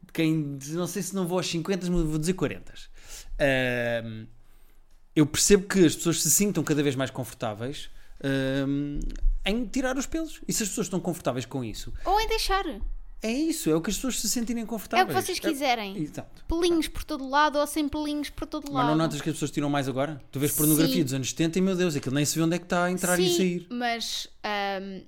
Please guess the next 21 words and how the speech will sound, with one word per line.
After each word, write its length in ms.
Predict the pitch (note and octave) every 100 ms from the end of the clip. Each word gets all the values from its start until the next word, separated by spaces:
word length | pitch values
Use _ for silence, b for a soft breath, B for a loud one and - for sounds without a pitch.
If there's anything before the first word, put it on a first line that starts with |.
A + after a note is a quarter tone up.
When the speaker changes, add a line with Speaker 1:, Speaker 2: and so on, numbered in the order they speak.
| - - - - - - _ - _ _ _
Speaker 2:
sinto 300 | - C#4 C4
que 100 | -
agora 180 | C#4 D4+
estamos 300 | D#4 D4+ C#4
a 40 | D4+
começar 280 | C#4+ D#4+
a, 60 | D#4
com 200 | - D#4+
a 80 | D#4
tendência 380 | D#4+ D#4 D4+ D#4
oposta, 460 | D4 A#3+ - A#3+ - - - - - -
que 120 | -
é 40 | A#3+
mais 220 | B3+ C4
pessoas 320 | - C#4+ C4+
a 80 | C#4
não 260 | C4+ C4+ C4+
se 160 | -
depilarem. 560 | - - C4 G#3+ G3+ G3+
Speaker 1:
Não 380 | C#3 D3 D#3 E3+
sei 1300 | D#3+ - - - - - - G3+ G#3 G#3 A3 A3 A3+